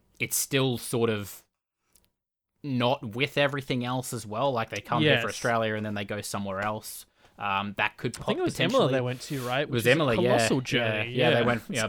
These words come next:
Speaker 1: Bah-,
Speaker 2: massive
Speaker 1: Bahrain,
Speaker 2: journey.
Speaker 1: Bahrain, Saudi, Australia,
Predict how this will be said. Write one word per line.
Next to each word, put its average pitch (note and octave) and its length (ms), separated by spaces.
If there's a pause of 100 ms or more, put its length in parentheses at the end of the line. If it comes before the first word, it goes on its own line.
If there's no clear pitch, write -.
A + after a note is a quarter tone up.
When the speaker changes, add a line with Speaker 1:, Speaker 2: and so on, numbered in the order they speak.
Speaker 1:
Bah-, C#3+ 220 (100)
Speaker 2:
massive C#3+ 480
Speaker 1:
Bahrain, - 20
Speaker 2:
journey. C3+ 480
Speaker 1:
Bahrain, C3 380
Saudi, A2+ 500
Australia, G#2+ 720